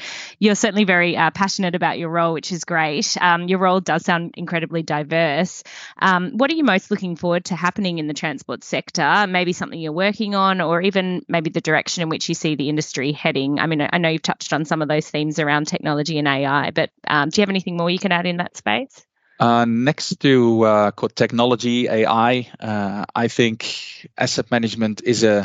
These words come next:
Speaker 2: is a professional discipline. So I'm, I'm really excited to see the future asset managers, which is a career path in the industry, that we collect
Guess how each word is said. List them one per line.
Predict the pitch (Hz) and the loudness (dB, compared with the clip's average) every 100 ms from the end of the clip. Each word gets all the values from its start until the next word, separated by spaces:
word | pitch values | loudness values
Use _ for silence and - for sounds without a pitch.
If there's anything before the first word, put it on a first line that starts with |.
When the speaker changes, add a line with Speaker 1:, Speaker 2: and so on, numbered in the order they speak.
| - | -2
Speaker 2:
is | - - | -8 -6
a | |
professional | - 101 - 110 110 95 | -4 -2 0 -2 -2 -4
discipline. | 107 - - 143 165 _ _ _ _ - - - - - - | -4 -4 -2 -2 -4 _ _ _ _ -20 -20 -20 -20 -16 -6
So | - 110 107 104 101 110 | 2 4 4 2 0 -4
I'm, | 104 101 101 98 | -2 0 0 0
I'm | 110 110 | 0 2
really | 120 117 | 4 4
excited | 110 - - 113 110 107 | 2 0 2 2 2 -2
to | 104 | -6
see | - 104 98 - - - - | -6 -2 -4 -6 -20 -18 -6
the | 101 | -6
future | - 127 131 - 113 98 - | 0 2 4 4 2 2 0
asset | 123 156 - | 2 0 0
managers, | 123 127 131 151 - - - - - | -2 0 2 0 0 -6 -6 -10 0
which | 117 - - - - _ _ _ _ _ _ | 0 0 -6 -8 -18 _ _ _ _ _ _
is | 131 113 - | 0 0 -2
a | 120 110 101 | 2 2 0
career | - 113 113 123 | 0 2 4 2
path | 123 113 101 87 - _ - | 2 0 0 -2 -14 _ -4
in | 120 | -2
the | 117 107 | 0 0
industry, | 123 143 131 - 139 139 - - - - - | 0 -2 -4 0 0 0 -4 -20 -20 -20 -4
that | - 110 | -2 0
we | 107 107 101 104 | 2 2 0 -2
collect | - 110 104 | 0 0 0